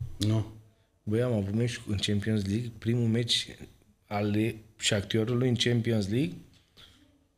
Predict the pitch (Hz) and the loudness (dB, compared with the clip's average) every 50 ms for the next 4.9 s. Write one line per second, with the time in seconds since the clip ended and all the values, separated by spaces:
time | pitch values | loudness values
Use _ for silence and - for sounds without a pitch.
0 | _ - 110 117 110 110 113 117 117 107 - 143 156 151 - 170 151 - - 165 | _ 2 2 2 4 4 4 2 2 2 2 0 0 0 0 -2 -2 -2 0 0
1 | 165 160 156 151 123 117 - - 151 147 131 110 98 - - - 82 - - - | 2 2 4 2 0 -2 -2 -2 2 2 2 2 0 -2 -6 -6 -6 -10 -12 -20
2 | - - - 92 87 82 80 110 110 - 120 101 95 104 120 120 117 113 98 95 | -20 -10 -8 -6 -6 -4 -2 -2 -2 0 0 0 2 2 2 4 4 2 2 0
3 | 95 90 87 87 82 82 - - - - - - 87 82 82 80 78 78 78 76 | -4 -6 -6 -6 -6 -6 -4 -6 -6 -6 -12 -10 -10 -8 -6 -6 -6 -6 -6 -8
4 | 73 71 - - 117 120 113 139 143 151 156 160 143 113 104 110 113 - | -8 -10 -6 2 2 4 4 4 2 2 4 2 2 2 2 2 2 2